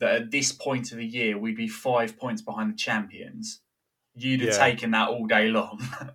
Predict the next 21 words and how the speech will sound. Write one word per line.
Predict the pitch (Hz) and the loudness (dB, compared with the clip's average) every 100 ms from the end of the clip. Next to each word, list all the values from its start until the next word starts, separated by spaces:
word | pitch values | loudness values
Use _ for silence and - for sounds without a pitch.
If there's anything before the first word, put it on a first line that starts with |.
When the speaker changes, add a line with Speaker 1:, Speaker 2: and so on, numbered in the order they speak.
| _ _ - | _ _ -6
Speaker 2:
That, | 262 233 | -6 6
that's | 262 - | 6 6
gotta | 214 | 2
be | 156 | 4
one | 143 | 4
of | 131 | 2
the | 123 | 2
worst | 131 127 113 - | 6 6 4 0
title | 117 107 107 | 0 0 -4
defences | 104 110 98 107 95 | -4 -4 -2 -8 -6
in, | 107 104 98 - | -6 -8 -10 -12
in | 104 | -6
living | 110 104 104 | -4 -2 -4
history, | 92 165 - 87 92 | -6 -6 -6 -8 -12
hasn't | 104 156 | -8 -8
it, | 220 - | -8 -10
for | 180 | -8
the | - | 0
Premier | - 233 202 | 4 4 4
Speaker 1:
Uh, | |
Speaker 2:
League? | 226 233 | 2 0